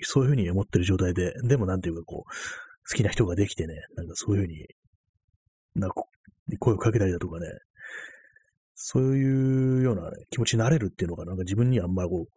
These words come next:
う、わからんなっていう感じで、やっぱりなんかね、他のことでね、すごい意気消沈してとかね、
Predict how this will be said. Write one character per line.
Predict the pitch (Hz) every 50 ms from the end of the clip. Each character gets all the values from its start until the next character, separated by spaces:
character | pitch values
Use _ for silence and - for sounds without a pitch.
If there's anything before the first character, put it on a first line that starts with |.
| - - _ -
う、 |
わ | 98 101
か | - 123
ら | 123 120
ん | 107
な | 85 85
っ | 85 - -
て | - -
い | 62 -
う | - - - _ _ - -
感 | - 92 87
じ | 85 82
で、 | 82
や | 82 - - - _ _ _ _ _ _ - 98
っ | -
ぱ | - 123
り |
な | 107 104
ん |
か | 98 92
ね、 | 82 80 80 - - -
他 | - 104 - 143
の | 143 147
こ | 131 135
と | 143 127
で | 98 87
ね、 | 80 170 - - -
す | - -
ご | - 82 -
い | - _ - - - - - - - -
意 | 113
気 | - -
消 | - - 104 95
沈 | - - 107 101
し | 98 -
て | - 113
と | 98 -
か | - -
ね、 | -